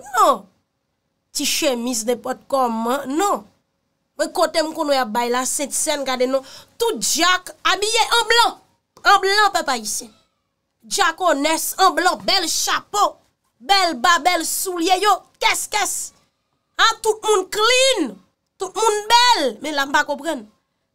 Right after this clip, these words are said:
pastè a yon ti chemiz menm jan avèk. M pa konnen se li k pastè a tou tankou ti chemiz yo achte sou pay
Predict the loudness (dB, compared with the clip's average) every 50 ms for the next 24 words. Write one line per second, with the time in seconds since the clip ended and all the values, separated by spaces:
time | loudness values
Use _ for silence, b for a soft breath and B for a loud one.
0 | -6 -6 -6 -6 -6 -4 0 2 4 4 2 0 -2 -8 -10 -4 -2 -2 -2 -2
1 | -4 -6 -4 -2 -2 -2 0 -2 -4 -4 -6 -12 -12 _ _ _ -12 -10 -10 -10
2 | -10 -12 -12 -10 -10 -10 -12 -12 -14 -12 -12 -12 -10 -10 -12 -12 -12 -14 -16 -20
3 | _ B B B B B B B B -10 -10 -8 -8 -8 -8 -6 -4 -2 -2 -2
4 | -2 -4 -4 -4 -4 -4 -4 -6 -6 -4 -4 -4 -4 -6 -6 -2 0 0 0 0
5 | -4